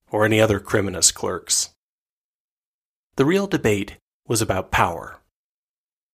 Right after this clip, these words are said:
Henry thought the church had gained too much power under his weak predecessors, men like King Stephen. Once upon a time, Becket would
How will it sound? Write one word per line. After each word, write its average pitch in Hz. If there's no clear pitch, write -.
Henry 160
thought 104
the 120
church 110
had 104
gained 107
too 113
much 110
power 104
under 104
his 101
weak 113
predecessors, -
men 101
like 98
King 98
Stephen. -
Once 165
upon 156
a 143
time, 147
Becket 160
would 151